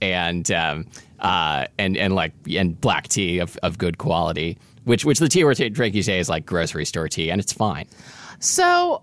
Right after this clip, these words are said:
Speaker 2: so, so let, let's get down to what this is exactly.
Speaker 1: Okay, let's do it.
Speaker 2: What is black tea? So it's, it's dried leaves from what?
Speaker 1: Uh, from the Camellia sinensis plant.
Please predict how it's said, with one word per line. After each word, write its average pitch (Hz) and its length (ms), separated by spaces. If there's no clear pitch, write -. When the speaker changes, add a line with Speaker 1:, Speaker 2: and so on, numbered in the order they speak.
Speaker 2:
so, 349 340
so 320 300
let, 359 240
let's 339 260
get 508 180
down 262 240
to 233 160
what 190 340
this 175 280
is 170 300
exactly. 107 500
Speaker 1:
Okay, 139 380
let's 143 240
do 113 160
it. 80 160
Speaker 2:
What 359 240
is 392 300
black 185 460
tea? 156 320
So - 180
it's, - 280
it's - 420
dried 240 520
leaves 254 560
from 240 600
what? 175 480
Speaker 1:
Uh, 110 200
from 117 260
the 101 160
Camellia 156 640
sinensis 117 720
plant. - 480